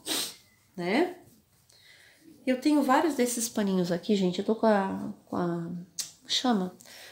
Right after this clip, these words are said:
Com a malinha de meias e sapatinhos e tô com a malinha de tiara. Eu tenho vários desses paninhos aqui. Uma vez eu comprei, mas eu mal uso. Ó, são todos bordadinhos.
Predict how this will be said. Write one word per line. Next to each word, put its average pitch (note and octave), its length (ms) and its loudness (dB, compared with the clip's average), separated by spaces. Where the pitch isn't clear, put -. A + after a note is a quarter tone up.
Com G3+ 80 -4
a - 20 0
malinha F#3 380 2
de F3+ 440 -2
meias G#3 360 0
e G#3 80 -8
sapatinhos A3 520 -4
e A#3+ 60 -2
tô A#3+ 100 -4
com A#3+ 60 -6
a A#3+ 60 -4
malinha A3+ 240 0
de A3+ 100 0
tiara. E3+ 400 -4
Eu A3 80 -10
tenho C4+ 200 4
vários B3 300 4
desses F#3 220 0
paninhos F3 360 2
aqui. F3 160 -4
Uma F3+ 100 4
vez G#3+ 160 4
eu A#3 80 2
comprei, A3 380 4
mas B3 120 6
eu A3 120 6
mal C4+ 260 4
uso. F3+ 420 -2
Ó, F#3+ 100 0
são G#3 220 -2
todos C4 320 -2
bordadinhos. G3+ 760 -4